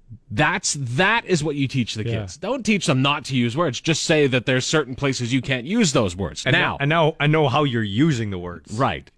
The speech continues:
Speaker 1: exactly. Properly use the swears.
Speaker 2: And never use that C word.
Speaker 1: No, that one, that one's a touchy one.
Speaker 2: <laughs>
Speaker 1: That's one you talk to Mom about, all
Speaker 2: Yeah.
Speaker 1: right? Don't, Dad,
Speaker 2: Especially
Speaker 1: Dad,
Speaker 2: Mom.
Speaker 1: Dad
Speaker 2: Yeah.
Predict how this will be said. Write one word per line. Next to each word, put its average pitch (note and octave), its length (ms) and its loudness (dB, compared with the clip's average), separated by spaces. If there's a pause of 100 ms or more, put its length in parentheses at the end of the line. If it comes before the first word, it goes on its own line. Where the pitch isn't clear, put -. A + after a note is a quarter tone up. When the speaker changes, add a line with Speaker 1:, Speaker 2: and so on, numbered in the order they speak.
Speaker 1:
exactly. G#2 720 -6
Properly C4+ 460 2
use C#3+ 340 2
the G2+ 120 -4
swears. G2 340 -2
Speaker 2:
And E3 120 0
never D4+ 240 2
use C#4+ 220 4
that G#3 200 0
C G#3+ 280 -2
word. A2 400 0
Speaker 1:
No, A#2 380 0
that C3 180 0
one, C3 220 4
that C#3+ 340 2
one's E3 340 4
a D#3 80 2
touchy B2+ 360 -2
one. F2 300 -8
Speaker 2:
<laughs> - 1400 -8
Speaker 1:
That's D3+ 240 0
one F#3+ 180 4
you F3+ 120 4
talk E3+ 240 0
to E3+ 80 0
Mom C#3+ 280 4
about, G2 340 -2
all F#3 60 4
Speaker 2:
Yeah. E3+ 140 4
Speaker 1:
right? C3+ 140 2
Don't, C#3+ 320 2
Dad, C#3+ 180 2
Speaker 2:
Especially G3 480 2
Speaker 1:
Dad, E3+ 60 2
Speaker 2:
Mom. C#3+ 300 2
Speaker 1:
Dad E3+ 280 2
Speaker 2:
Yeah. F3+ 40 -2